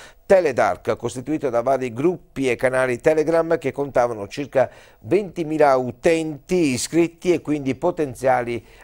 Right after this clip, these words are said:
acquirenti. Teledark Italia era un canale del network rivolto a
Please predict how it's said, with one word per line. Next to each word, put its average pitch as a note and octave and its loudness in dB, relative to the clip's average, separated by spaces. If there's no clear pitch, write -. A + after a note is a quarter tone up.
acquirenti. A#2+ 0
Teledark D#3+ 4
Italia F3+ 4
era C#3 4
un B2+ 0
canale C#3 0
del A#2+ -2
network D#3 0
rivolto B2 -2
a C#3+ 4